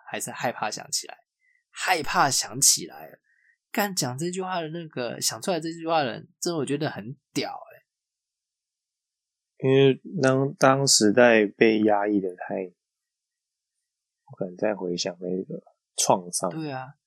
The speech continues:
Speaker 1: 他在讲这个台词的时候，我觉得真的是有一手欸，就是，哇，你怎么会用害怕来讲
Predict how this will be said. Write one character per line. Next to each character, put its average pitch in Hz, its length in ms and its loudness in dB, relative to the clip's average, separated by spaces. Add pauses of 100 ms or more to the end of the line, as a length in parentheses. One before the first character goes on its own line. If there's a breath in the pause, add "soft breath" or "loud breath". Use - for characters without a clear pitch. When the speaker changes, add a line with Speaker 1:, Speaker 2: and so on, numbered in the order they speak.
(640)
Speaker 1:
他 226 160 -6
在 233 160 -2
讲 127 240 -4
这 165 80 -6
个 170 80 -6
台 120 300 -8
词 110 240 0
的 107 60 -12
时 120 100 -8
候， 143 80 -8
我 113 160 -6
觉 104 160 -12
得 107 180 -12 (1000)
真 165 160 -10
的 156 140 -4
是 131 360 -4
有 101 120 -10
一 117 80 -4
手 135 220 0 (180)
欸， - 60 -20
就 - 120 -10
是， 165 220 -8 (120)
哇， - 100 -10 (340)
你 147 140 -16
怎 123 100 -8
么 120 100 -12
会 156 120 -10
用 151 180 -10 (260 soft breath)
害 165 280 -4
怕 - 420 -2 (720)
来 120 180 -4
讲 - 340 -2